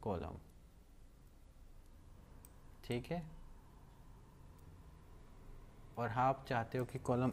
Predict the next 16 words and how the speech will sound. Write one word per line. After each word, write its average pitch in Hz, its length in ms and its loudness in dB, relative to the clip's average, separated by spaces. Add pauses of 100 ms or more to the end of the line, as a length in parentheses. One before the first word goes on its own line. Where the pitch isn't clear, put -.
इस 131 200 4
तरीके 131 340 10
से 123 160 4
ना 104 200 8
हो 113 260 4 (1080)
बल्कि 117 440 8
या 110 180 12
तो 123 200 6
ऐसे 107 460 4
हो 135 280 6 (960)
या 110 200 2
फिर 110 220 0
किसी - 260 2
एंगल 95 420 4
पे 82 60 0
हो 82 160 -4